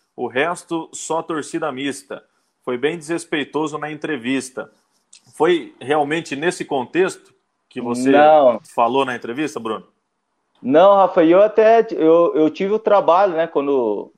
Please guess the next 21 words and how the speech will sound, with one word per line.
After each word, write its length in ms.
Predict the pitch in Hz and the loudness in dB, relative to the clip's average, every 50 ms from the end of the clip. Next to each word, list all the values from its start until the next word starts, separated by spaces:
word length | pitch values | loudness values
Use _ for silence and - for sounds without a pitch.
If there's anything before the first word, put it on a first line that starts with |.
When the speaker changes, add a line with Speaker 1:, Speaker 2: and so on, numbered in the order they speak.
| _ - | _ -14
Speaker 2:
logo 380 | - 135 160 196 240 254 262 | -4 0 0 2 2 0 -2
que 80 | - 240 | -2 -2
eu 60 | 226 | -2
cheguei 240 | 226 220 190 196 185 | -2 -2 -2 -2 -2
aqui, 360 | 160 - - 170 185 208 214 | -2 -4 -8 -10 -8 -4 -2
eu 100 | 190 156 | -2 -2
fui 220 | - - 160 170 | -2 -4 -6 -6
no, 420 | 170 160 147 135 127 113 98 - - _ _ _ _ _ _ _ | -4 -4 -2 -2 -2 -2 -4 -6 -10 _ _ _ _ _ _ _
dar 160 | - - 120 127 | 0 2 4 4
uma 160 | 139 147 147 | 4 2 0
entrevista 800 | 143 143 147 127 123 110 101 123 143 165 185 175 - - 165 151 | 0 0 2 2 2 2 0 0 0 0 0 -2 -2 -2 -2 0
e 80 | 135 | 2
eu 160 | 131 131 127 120 | 2 0 2 2
já 140 | 127 123 | 2 2
vou 340 | 123 120 135 139 139 123 107 | 2 2 2 2 2 2 0
contextualizar, 880 | - - 127 127 123 131 120 - - 127 123 123 120 104 110 127 147 160 | -2 -4 -6 -4 -4 -4 -4 0 2 2 2 2 0 0 0 2 2 0
né, 100 | 156 143 | -2 -6
aquilo 260 | 135 135 - 123 120 | -8 -8 -8 -10 -8
que 80 | - 123 | -8 -8
eu 60 | 113 | -6
falei. 460 | - 120 110 110 120 139 165 190 - | -2 -2 -2 0 -2 -4 -6 -8 -12